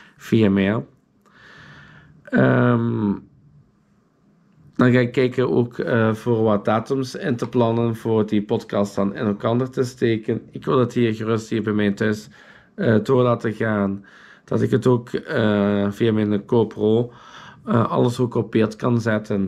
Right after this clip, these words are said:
Ik ga ook mijn microfoon er ook bij pakken.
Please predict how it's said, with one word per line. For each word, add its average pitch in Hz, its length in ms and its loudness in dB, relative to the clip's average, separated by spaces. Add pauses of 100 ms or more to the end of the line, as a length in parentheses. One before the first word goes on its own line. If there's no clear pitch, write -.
(500)
Ik - 60 -20
ga 120 60 4
ook 117 140 0
mijn 117 260 2
microfoon 120 600 0
er - 140 -8
ook 131 220 -6
bij 110 240 2
pakken. 107 720 -2